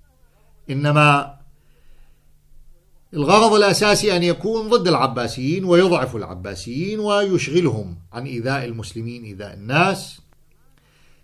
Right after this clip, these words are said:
فالإمام لما تمانع عن القدح بثورة قائد الزنج أراد أن لا يفسر هذا بأنه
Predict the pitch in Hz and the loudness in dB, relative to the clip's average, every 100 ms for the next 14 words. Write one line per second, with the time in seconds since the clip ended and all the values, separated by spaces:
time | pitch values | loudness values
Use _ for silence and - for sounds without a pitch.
0 | _ - 131 156 151 226 262 240 220 196 | _ -2 -2 0 2 4 4 4 0 0
1 | 190 175 156 - - _ _ _ _ _ | 0 2 0 -6 -20 _ _ _ _ _
2 | _ 160 175 240 269 233 185 180 175 160 | _ 0 4 6 6 4 4 2 0 -2
3 | 151 165 - - 151 139 135 131 123 120 | -2 -2 -2 -4 -6 -4 0 0 0 -4
4 | - - 160 - - 123 123 117 117 104 | -10 -20 -20 -20 -8 -6 -6 -6 -8 -4
5 | 156 226 226 190 180 175 202 208 196 190 | 0 0 -2 -6 -4 -2 0 0 -2 -4
6 | 196 190 202 202 185 - _ _ _ _ | -8 -4 -2 -2 -6 -14 _ _ _ _
7 | _ _ _ _ _ _ _ - 147 143 | _ _ _ _ _ _ _ -6 -2 0
8 | 180 170 - 160 131 139 151 143 143 131 | 0 -2 0 2 2 2 0 0 -2 -4
9 | 139 135 131 127 123 127 120 | -6 -4 -4 -4 -4 -6 -10